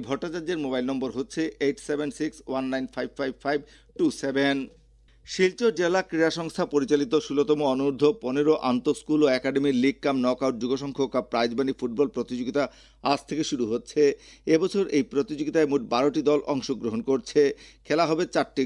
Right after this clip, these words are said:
গ্রুপে। গতকাল শিলচর জেলা ক্রীড়া সংস্থার কার্যালয়ে আয়োজিত সাংবাদিক সম্মেলনে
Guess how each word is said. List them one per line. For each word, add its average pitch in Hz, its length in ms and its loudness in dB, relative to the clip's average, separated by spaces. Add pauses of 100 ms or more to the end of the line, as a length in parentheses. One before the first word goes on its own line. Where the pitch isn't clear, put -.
গ্রুপে। 135 260 4 (180)
গতকাল 151 280 -2 (360)
শিলচর 151 340 -2
জেলা 143 200 4
ক্রীড়া 151 240 -2
সংস্থার 143 320 -4
কার্যালয়ে 127 400 2
আয়োজিত 120 220 -2 (140)
সাংবাদিক 123 400 -4
সম্মেলনে 131 420 -4